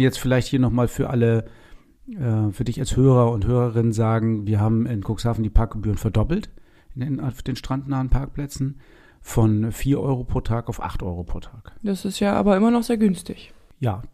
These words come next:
Speaker 1: das, die einen sagen so, die anderen sagen so.
Speaker 2: <laughs>
Speaker 1: Also bestimmt ist es auch so, dass das acht Euro immer noch viel zu billig ist, um damit den Parkplatz zu bezahlen. Das wird nicht funktionieren. Also davon kannst du den Parkraum nicht bezahlen. Und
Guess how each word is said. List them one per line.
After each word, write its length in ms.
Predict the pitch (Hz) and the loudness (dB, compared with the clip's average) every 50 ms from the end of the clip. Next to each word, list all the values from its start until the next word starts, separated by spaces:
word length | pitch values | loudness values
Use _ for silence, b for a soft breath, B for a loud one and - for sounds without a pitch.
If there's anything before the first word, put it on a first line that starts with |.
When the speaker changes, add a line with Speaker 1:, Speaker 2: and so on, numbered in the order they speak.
| _ _ - | _ _ -2
Speaker 1:
das, 480 | 120 107 - - - - - - 127 - | 0 0 0 0 -4 -6 -6 -8 -10 -8
die 160 | - 131 156 | -6 -2 2
einen 200 | 131 131 139 131 | 4 6 6 6
sagen 280 | 117 123 123 123 123 | 6 6 6 6 6
so, 200 | 113 113 131 156 | 8 8 8 8
die 120 | 175 170 175 | 6 4 4
anderen 200 | 170 185 180 160 | 2 4 4 6
sagen 260 | 147 143 123 170 151 | 6 6 6 8 8
so. 260 | 127 131 170 185 151 107 104 | 8 10 10 10 10 10 10
Speaker 2:
<laughs> 800 | - 185 190 170 196 190 170 180 185 180 165 175 - - - | 10 10 8 10 10 8 8 8 6 6 6 4 2 0 0
Speaker 1:
Also 280 | - 143 139 131 139 127 B B B B B B | 2 4 6 6 6 4 B B B B B B
bestimmt 480 | - 131 - - - 160 170 196 190 - | 4 4 4 6 6 6 8 6 6 4
ist 300 | - 208 175 151 - - | 4 4 4 4 4 2
es 180 | 151 127 - - | 2 2 2 0
auch 200 | - 147 123 117 | 0 0 2 2
so, 320 | 101 101 120 123 135 151 | 4 6 8 8 8 8
dass 200 | 151 135 123 - | 8 6 4 4
das 300 | - 131 117 - - - _ _ _ _ _ _ _ | 4 2 2 2 -2 -10 _ _ _ _ _ _ _
acht 360 | - 147 131 131 - - - | -2 0 0 0 0 -2 -2
Euro 480 | - 139 123 139 143 151 131 143 151 156 | 2 6 6 8 8 8 6 6 6 6
immer 280 | - - 143 127 131 127 | 6 6 6 6 6 6
noch 160 | 123 120 - | 6 4 2
viel 260 | - - 170 175 170 | 2 4 4 4 4
zu 180 | 170 - 151 113 | 4 2 0 4
billig 380 | 143 139 139 143 147 139 143 | 4 4 6 6 4 4 2
ist, 200 | 156 139 - - | -2 -4 -6 -6
um 280 | - - 135 123 123 117 | -4 -2 0 2 2 2
damit 340 | - 120 117 120 120 - - | 2 2 2 2 2 2 0
den 140 | 117 104 | 0 4
Parkplatz 440 | - - - - - 107 107 - - | 4 4 4 4 2 0 -2 -2 -4
zu 120 | - - 85 | -6 -6 -6
bezahlen. 400 | 107 - - 107 95 90 90 101 | -4 -2 -2 -2 -2 -2 -4 -4
Das 260 | 120 127 - - - | -4 -4 -4 -4 -4
wird 160 | 120 127 - | -4 -4 -2
nicht 120 | - 98 - | -4 -6 -4
funktionieren. 580 | - 110 98 - - 104 92 87 87 87 110 | -4 -4 -4 -4 -6 -6 -4 -4 -4 -6 -4
Also 240 | - 107 107 110 110 - B B B B B B B B | -2 -2 0 0 -2 -4 B B B B B B B B
davon 360 | - 127 120 - - - 120 104 | -6 -6 -4 -2 -2 -2 0 2
kannst 280 | - 120 110 - - | 2 0 0 0 -2
du 60 | 131 | -2
den 160 | 113 117 110 98 | 0 0 2 2
Parkraum 440 | - - 123 135 - 117 120 117 117 | 4 2 2 2 2 2 2 2 2
nicht 140 | 113 104 - | 2 0 -2
bezahlen. 400 | 110 - - 120 120 117 113 110 | -4 -2 0 2 2 4 4 2
Und 140 | 104 98 | 0 -2